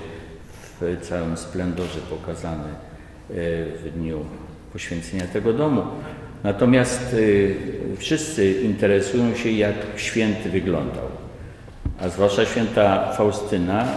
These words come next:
której, e, fotografię widzimy tylko z okresu pół-, późniejszego, gdy była już zakonnicą, obłuczoną w habit swego zgromadzenia.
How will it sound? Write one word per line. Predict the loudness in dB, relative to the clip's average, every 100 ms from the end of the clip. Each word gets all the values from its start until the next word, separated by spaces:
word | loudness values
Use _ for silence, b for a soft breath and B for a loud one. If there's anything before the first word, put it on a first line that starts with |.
| -2 0 2 2 0 -4
której, | -2 2 4 4 2 -2 -4 -2 -2
e, | -2
fotografię | -4 -2 0 2 2 0
widzimy | -4 -2 0 2 2
tylko | 2 0 2 0
z | 2
okresu | 0 2 2 2
pół-, | -2 -2 -4 -4 -12 -14 -4
późniejszego, | -2 2 2 2 0 2 2
gdy | 0 -4
była | -2 2 4
już | 2 0
zakonnicą, | -4 -2 -2 0 -2 -4 -4 -2 -2 -4 -6 -6
obłuczoną | -4 -4 0 2 4 4 0 -2 -8 B B -8
w | -6 -6 -8 -4
habit | 2 4 4 -4 -6
swego | -10 -4 -4 -4
zgromadzenia. | -6 -8 -6 -8 -10 -16